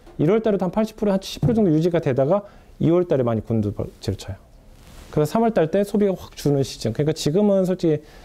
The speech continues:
삼, 사 개월 동안 좀 많이 소비가 준 시즌이긴 합니다. 그래서 뭐 그거는 뭐 별 문제는 없을 것 같고요. 그다음에 또 하나가 이제 문제가 뭐냐면 지금 오늘 이슈가 됐던 건데 오늘 환율이 이제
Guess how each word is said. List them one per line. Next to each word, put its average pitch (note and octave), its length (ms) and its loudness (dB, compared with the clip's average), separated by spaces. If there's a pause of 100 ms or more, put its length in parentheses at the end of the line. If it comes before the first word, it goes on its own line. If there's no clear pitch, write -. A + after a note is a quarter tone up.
(220)
삼, G#3 220 0
사 A3 380 2
개월 E3+ 220 4
동안 C3 200 -2
좀 C3+ 100 0
많이 A#2 160 2
소비가 F#3+ 320 0
준 C3 240 0
시즌이긴 D3+ 560 0
합니다. B2+ 380 0
그래서 C3+ 180 0
뭐 G#2+ 220 2 (500)
그거는 B2 360 2
뭐 A#2 160 2
별 A2+ 140 0
문제는 A#2+ 380 2
없을 A2 240 -2
것 - 140 -2
같고요. A2 280 -4 (1400)
그다음에 G3+ 260 2
또 A3+ 100 2
하나가 B3+ 300 2
이제 F#3 140 0
문제가 D#3 340 2
뭐냐면 C3+ 280 2
지금 C3+ 240 0
오늘 E3+ 540 2
이슈가 D#3+ 380 0
됐던 C#3+ 340 0
건데 A#2+ 220 2
오늘 D3 320 2
환율이 E3+ 480 2
이제 A2+ 120 -2